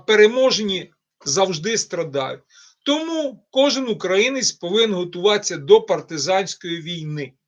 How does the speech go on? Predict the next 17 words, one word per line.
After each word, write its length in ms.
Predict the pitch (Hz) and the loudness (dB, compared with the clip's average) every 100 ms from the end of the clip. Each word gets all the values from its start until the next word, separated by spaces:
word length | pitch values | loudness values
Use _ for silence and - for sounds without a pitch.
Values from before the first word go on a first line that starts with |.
| _ _ _ - | _ _ _ -4
А 140 | 185 | 0
що 240 | - 339 349 | 0 -2 -2
потрібно 560 | - - 254 262 226 | -2 -2 -4 -2 -2
для 240 | 180 170 202 | -2 -2 -2
партизанської 880 | 190 160 175 156 185 196 196 - | -2 -4 -6 -4 -2 -2 -4 -10
війни? 360 | 175 170 131 127 _ _ _ | -10 -10 -12 -12 _ _ _
Перше, 500 | 240 233 202 - 147 _ | 2 4 4 -2 -8 _
зброя. 640 | 160 151 165 185 147 127 - _ _ _ _ | -8 -4 2 4 2 0 -10 _ _ _ _
Скажу, 480 | - - 226 233 320 | -4 2 2 4 2
легальна 580 | 285 214 180 190 165 147 | 6 6 8 4 2 -4
зброя, 520 | 127 127 139 131 131 _ _ _ | -6 -4 -2 -2 -6 _ _ _
щоб 260 | - 202 180 | -2 0 2
до 100 | 190 | 0
моїх 260 | 208 220 | 2 0
слів 340 | - 240 285 262 | 0 -2 -2 0
не 100 | 208 | -2
чіплялися 840 | - 151 190 214 214 202 202 - | -4 -6 -2 2 2 0 -2 -4